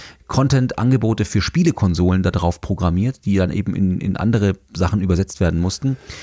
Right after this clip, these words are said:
Und das ist eben genau dieser Punkt, zu sagen, es ist eben keine Website, die rauskommt. Es wird eben kein H T M L-Code verwaltet, sondern es sind eben, äh, erstmal nur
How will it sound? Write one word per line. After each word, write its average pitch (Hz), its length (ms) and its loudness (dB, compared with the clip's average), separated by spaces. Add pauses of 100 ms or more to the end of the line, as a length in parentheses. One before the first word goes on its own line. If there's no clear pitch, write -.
(160)
Und 110 200 2
das 113 100 0
ist 120 120 0
eben 120 120 2
genau 113 180 2
dieser 113 160 2
Punkt, 139 220 0
zu 110 60 0
sagen, 104 200 2
es 101 100 -2
ist 104 120 -4
eben 104 240 0
keine 117 420 2
Website, 90 440 0
die 90 80 0
rauskommt. 80 380 -4
Es 85 60 -4
wird 107 100 -2
eben 104 180 0
kein 131 320 2
H 92 120 2
T 101 100 0
M 95 80 2
L-Code 95 480 0
verwaltet, 92 460 0 (300)
sondern 113 140 2
es 107 80 2
sind 131 120 0
eben, 113 420 0 (300)
äh, 95 640 -8
erstmal 117 380 0
nur 135 440 2